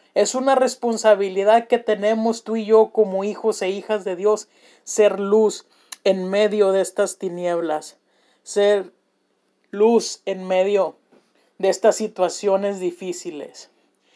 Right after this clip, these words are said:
¿Sabe qué? A veces hay mucha gente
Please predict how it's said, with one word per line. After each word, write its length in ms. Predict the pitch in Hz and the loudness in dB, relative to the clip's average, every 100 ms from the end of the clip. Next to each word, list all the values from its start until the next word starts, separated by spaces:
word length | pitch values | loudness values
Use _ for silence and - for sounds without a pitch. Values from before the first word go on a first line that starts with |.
| _ _ - | _ _ -4
¿Sabe 420 | - 208 254 247 | 4 6 6 4
qué? 320 | 226 180 147 _ _ _ _ _ _ _ _ _ _ _ _ _ _ _ _ _ _ _ _ - | 0 0 -2 _ _ _ _ _ _ _ _ _ _ _ _ _ _ _ _ _ _ _ _ 0
A 100 | 180 | 2
veces 320 | 208 247 240 | 2 0 0
hay 120 | 240 | 0
mucha 340 | 233 240 262 | 0 2 0
gente 640 | 247 240 247 233 233 180 | 2 0 0 -2 -2 -2